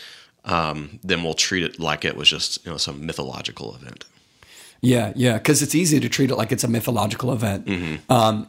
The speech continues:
Speaker 2: and I think, dude, I think probably the major-, I, sometimes I feel like I'm too harsh on modern Christianity, and then I'm like, "No, there's no way you could be too harsh on modern
Speaker 1: Mm.
Speaker 2: Christianity." <laughs> But I think that, like,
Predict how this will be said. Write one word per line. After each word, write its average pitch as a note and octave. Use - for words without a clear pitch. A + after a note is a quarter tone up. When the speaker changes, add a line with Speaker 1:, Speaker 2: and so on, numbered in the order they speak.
Speaker 2:
and D3
I E3
think, D3
dude, D#3
I B2
think -
probably D3+
the A#2
major-, A2
I, D3
sometimes G3
I D3+
feel D3
like C3
I'm A#2+
too C3
harsh A2+
on A2+
modern A2+
Christianity, A2+
and A#2
then G#2+
I'm G#2
like, G#2
"No, E2
there's C3+
no A2
way F#2
you G#2
could G2+
be F#2+
too F2+
harsh -
on F2
modern -
Speaker 1:
Mm. -
Speaker 2:
Christianity." -
<laughs> -
But F3
I E3
think B3+
that, B3
like, E3